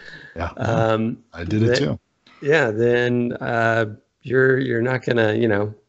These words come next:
Speaker 2: you're not gonna reach the
Speaker 1: Yeah.
Speaker 2: culture. Culture has different expectations now, and,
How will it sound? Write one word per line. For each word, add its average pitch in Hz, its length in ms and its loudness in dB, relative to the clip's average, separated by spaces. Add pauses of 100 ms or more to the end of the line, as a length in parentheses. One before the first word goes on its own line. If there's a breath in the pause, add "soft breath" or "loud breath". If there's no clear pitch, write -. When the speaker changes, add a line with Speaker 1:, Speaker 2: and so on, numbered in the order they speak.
(180)
Speaker 2:
you're 120 100 2
not 123 80 2
gonna 110 140 -2
reach 113 160 2
the - 60 -4
Speaker 1:
Yeah. - 60 -8
Speaker 2:
culture. 113 340 0
Culture 135 260 0
has 131 100 2
different 113 300 0
expectations 104 720 -4
now, 98 240 0
and, 95 160 -4